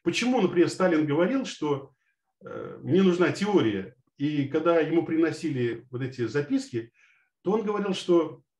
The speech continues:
э, то, что я сделал, мне не надо писать. Я и так знаю, что я сделал. Вы мне теорию дайте. Вот точно такое же ощущение, я его прекрасно, Сталина, понимаю, потому что у меня такое же ощущение было.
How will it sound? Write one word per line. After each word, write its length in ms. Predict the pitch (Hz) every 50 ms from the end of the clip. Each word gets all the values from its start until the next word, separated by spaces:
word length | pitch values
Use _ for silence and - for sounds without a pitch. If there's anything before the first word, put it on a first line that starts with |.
| _ _ _ _ _ _ _
э, 40 | - 127 123 - - - - - - 131 131 -
то, 120 | - 214 190
что 160 | - - 170
я 360 | 165 170 196 208 190 165 127
сделал, 460 | 127 147 156 208 247 254 214 156 131
мне 180 | 127 160 180 190
не 100 | 220 240
надо 220 | 247 240 190 170
писать. 540 | 170 170 139 - - 120 110 - - - _ _ _
Я 200 | 135 131 160 170
и 60 | 175
так 200 | 175 254 247 208
знаю, 240 | 185 180 170 147 131
что 140 | - 139 127
я 100 | 131 123
сделал. 360 | 123 139 123 107 104 101 - - - _
Вы 80 | 147 175
мне 120 | 202 214
теорию 340 | 196 240 247 233 185 160 135
дайте. 420 | 127 117 107 98 - - - - _ _ _ _ _ _ _ _ _ _ _ _ _ _
Вот 180 | - 208 196 -
точно 240 | 269 269 - 254 247
такое 300 | 233 220 233 247 226 196
же 100 | 185 208
ощущение, 840 | 196 - 175 170 - 214 - - - 285 262 226 175 139 139 139
я 100 | 160 196
его 220 | 202 208 214 190 180
прекрасно, 400 | - 190 - 208 185 - - 143
Сталина, 300 | - - 165 165 165 156
понимаю, 320 | 170 180 208 247 254 233
потому 200 | - 208 196 185
что 120 | - 190
у 20 | 185
меня 120 | 196 208
такое 220 | 196 190 202 202 185
же 80 | 190
ощущение 300 | 180 - - - 170 151
было. 300 | 147 135 120 120 123 -